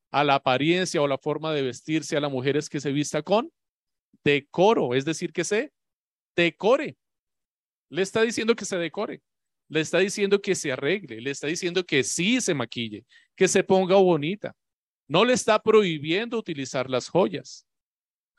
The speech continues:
Lo que Pablo está prohibiendo son los excesos y está prohibiéndole a la mujer o le está haciendo caer en cuenta que el ornamento externo excesivo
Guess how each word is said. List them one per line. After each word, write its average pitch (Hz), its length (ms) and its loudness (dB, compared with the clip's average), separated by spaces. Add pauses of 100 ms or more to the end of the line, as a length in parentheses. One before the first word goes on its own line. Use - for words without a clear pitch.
(100)
Lo 175 220 2
que 180 140 -2
Pablo 226 340 4
está 208 220 -2
prohibiendo 170 500 -4
son 180 340 -4
los 180 280 0
excesos 160 960 -4 (440)
y 139 100 -2
está 147 260 0
prohibiéndole 160 880 4
a - 20 -2
la 127 100 -4
mujer 123 340 -4
o 135 40 -4
le 127 80 -4
está 127 180 -8
haciendo 170 400 -4
caer 135 220 0
en 135 120 -6
cuenta 117 460 -4 (440)
que 135 80 -2
el 139 80 4
ornamento 156 640 -2
externo 151 720 -2
excesivo 131 960 -4